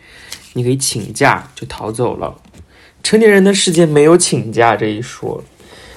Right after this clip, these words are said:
你请的东西你都得什么时候得再还回去，很痛苦，你知道吗？唉，怎么有这么多银行卡？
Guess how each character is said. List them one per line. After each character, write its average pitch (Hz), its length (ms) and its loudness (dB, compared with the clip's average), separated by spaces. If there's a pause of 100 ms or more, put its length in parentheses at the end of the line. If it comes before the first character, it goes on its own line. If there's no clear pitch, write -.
(100)
你 139 100 -6
请 135 220 -4
的 113 100 -6
东 127 220 -2
西 143 140 -6
你 107 160 -6
都 117 120 0
得 120 160 -2
什 107 80 -8
么 117 160 -8
时 131 140 -10
候 123 80 -4
得 110 140 -6
再 117 120 -6
还 120 400 -6
回 127 120 -4
去， - 300 -16 (1400)
很 120 380 -6
痛 147 260 -4
苦， 135 300 -12 (240)
你 131 140 -14 (200)
知 131 140 -10
道 127 140 -6
吗？ 131 260 -10 (2250)
唉， 139 300 -8 (2500)
怎 - 160 -16
么 151 100 -8
有 131 60 -6
这 165 120 -8
么 151 80 -6
多 139 120 -2
银 123 160 -4
行 127 220 -4
卡？ - 260 -12